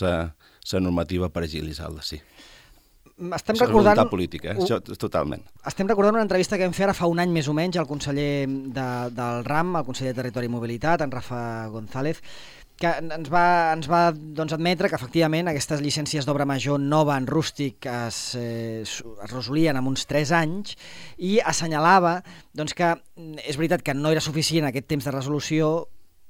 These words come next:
Speaker 2: però al mateix temps reconeixia, doncs, que s'havia fet una evolució en positiu. Ho detecteu vosaltres, això, els ru-, en els últims anys?
Speaker 1: No és el que detectem nosaltres o no. Nosaltres no ho detectam.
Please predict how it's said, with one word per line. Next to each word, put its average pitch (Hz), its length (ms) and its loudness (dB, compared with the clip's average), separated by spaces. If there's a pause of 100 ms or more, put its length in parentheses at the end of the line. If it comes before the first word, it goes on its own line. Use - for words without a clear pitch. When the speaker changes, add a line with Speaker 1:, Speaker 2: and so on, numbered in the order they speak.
(120)
Speaker 2:
però 151 180 4
al 147 40 4
mateix 147 240 0
temps 151 220 0
reconeixia, 147 480 -2
doncs, 151 120 -6
que 147 100 -10
s'havia 135 200 -4
fet 131 140 -10
una 151 100 -4
evolució 139 340 -2
en 139 80 -6
positiu. 123 520 -4 (240)
Ho 151 160 0
detecteu 143 420 0
vosaltres, 143 400 -2
això, 123 340 -6
els 135 100 -10
ru-, 127 120 -8
en 117 140 -8
els 110 100 -8
últims 104 260 -10
anys? 147 300 -10 (920)
Speaker 1:
No 110 160 4
és 110 80 4
el 117 120 4
que 110 140 4 (380)
detectem 101 560 4
nosaltres 90 340 2
o - 60 2
no. 85 100 -2 (240)
Nosaltres 101 340 0
no 95 80 4
ho 92 60 0
detectam. 85 460 -6